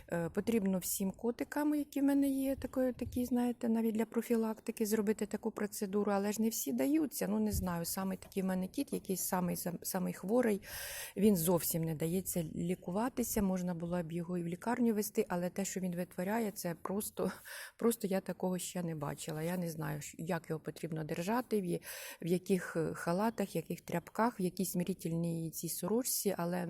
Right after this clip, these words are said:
ну, просто він не дається лікуванню і все. От, і оце він, е, як то кажуть, і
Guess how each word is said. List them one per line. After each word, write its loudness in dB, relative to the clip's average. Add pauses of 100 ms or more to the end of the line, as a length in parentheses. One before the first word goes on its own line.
ну, -4
просто -4
він 0
не -2
дається -8
лікуванню -2
і -6
все. -8 (680)
От, 0 (120)
і 4
оце 0
він, 6
е, -2 (220)
як -8
то -8
кажуть, -6
і -6